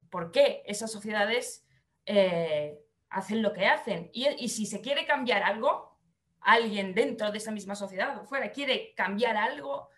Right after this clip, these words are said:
es necesaria esa comprensión para el cambio. Es decir, el conocimiento, eh, es, mm, potencialmente revolucionario porque supone el cambio, ¿no? Nos, nos ayuda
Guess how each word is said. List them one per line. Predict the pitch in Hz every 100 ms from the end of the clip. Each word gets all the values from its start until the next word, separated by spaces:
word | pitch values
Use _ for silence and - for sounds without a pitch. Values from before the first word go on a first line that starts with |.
| _ _
es | - 240
necesaria | 226 220 214 285 240
esa | 185 185
comprensión | 180 185 175 175 170 165 - _ _ _ _
para | - 175 170 165 -
el | 180 175
cambio. | - 170 - 147
Es | 175
decir, | 190 196 202
el | 180 175
conocimiento, | 175 196 196 208 240 269 269 247 214 185
eh, | 180 175 175 175 - _ _
es, | - 202 - -
mm, | 202 185 175 - _ _ _
potencialmente | 240 233 240 254 262 285 254
revolucionario | 247 233 233 214 - 208 233 247 214
porque | - 180 175 180 170 160 165 -
supone | - 220 220 214
el | 202
cambio, | 208 196 175 170
¿no? | 190
Nos, | 196 190 -
nos | 196 196
ayuda | 180 196 220 -